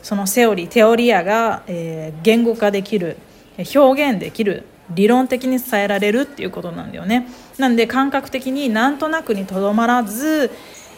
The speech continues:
えー、それをね、意識的にあえて表現する、あえて、えー、言葉にするっていうことができる。ってことは、えー、表現に自由度が増すよね。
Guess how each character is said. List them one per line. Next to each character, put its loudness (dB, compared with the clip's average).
え -2
ー、 -4
そ -6
れ 0
を 0
ね、 0
意 0
識 -2
的 0
に 0
あ 4
え 2
て -8
表 4
現 -2
す -8
る、 -6
あ 2
え -2
て、 -2
え -4
ー、 -10
言 -2
葉 0
に -2
す -6
る 2
っ 0
て -10
い -8
う -10
こ -8
と -6
が -6
で -12
き -4
る。 -10
っ -20
て -2
こ 0
と 2
は、 4
え -4
ー、 4
表 6
現 2
に 0
自 -2
由 4
度 0
が -8
増 -8
す -8
よ -10
ね。 0